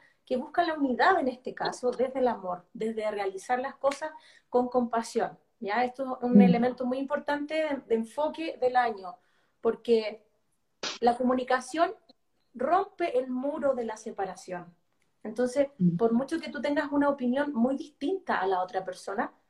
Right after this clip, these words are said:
Speaker 1: tú puedes escuchar a esa persona con empatía y ver realmente cuál es su postura, y aunque no estén de acuerdo, honrar su camino, ¿cierto?
Speaker 2: Totalmente.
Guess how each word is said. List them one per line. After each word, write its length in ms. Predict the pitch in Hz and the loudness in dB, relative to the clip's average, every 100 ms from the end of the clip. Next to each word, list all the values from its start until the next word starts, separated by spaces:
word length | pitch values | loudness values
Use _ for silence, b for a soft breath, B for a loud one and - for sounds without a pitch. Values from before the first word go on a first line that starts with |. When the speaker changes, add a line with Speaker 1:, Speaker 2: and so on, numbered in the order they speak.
| _ _ | _ _
Speaker 1:
tú 140 | 254 240 | -6 4
puedes 320 | 247 277 285 | 4 4 0
escuchar 680 | 294 262 247 254 262 277 _ _ - | -6 -6 -4 2 2 2 _ _ -4
a 80 | |
esa 200 | 220 247 | -2 -2
persona 440 | 247 240 254 269 277 | -2 -2 -2 -2 0
con 160 | 254 | 2
empatía 760 | 226 226 220 208 226 208 190 294 _ _ _ _ _ _ _ _ | 0 0 0 0 0 0 0 -2 _ _ _ _ _ _ _ _
y 140 | - 214 | -14 -6
ver 280 | 208 233 - | -2 -2 -4
realmente 560 | 233 202 190 196 - 240 | -6 -4 -4 -6 -4 -2
cuál 160 | 226 240 | 0 -2
es 80 | 240 | -4
su 100 | 233 | -10
postura, 520 | 247 - 269 339 381 b b | -12 -8 -2 -2 -2 b b
y 100 | 226 | 2
aunque 280 | 240 233 226 | 4 4 4
no 200 | 226 262 | 4 4
estén 420 | 330 - 339 403 | 2 0 2 2
de 60 | 403 | 4
acuerdo, 520 | 349 311 311 302 427 - 698 _ _ _ - | 2 2 -2 -2 -6 -6 -14 _ _ _ -2
honrar 480 | 240 240 240 311 - _ _ _ _ | -2 2 2 0 -2 _ _ _ _
su 140 | - 330 | -14 -8
camino, 400 | 427 466 214 - _ _ _ _ _ _ _ | -6 -6 -8 -14 _ _ _ _ _ _ _
¿cierto? 220 | - 214 | 2 6
Speaker 2:
Totalmente. 680 | 262 285 277 359 381 208 196 | 6 6 6 6 4 -2 -2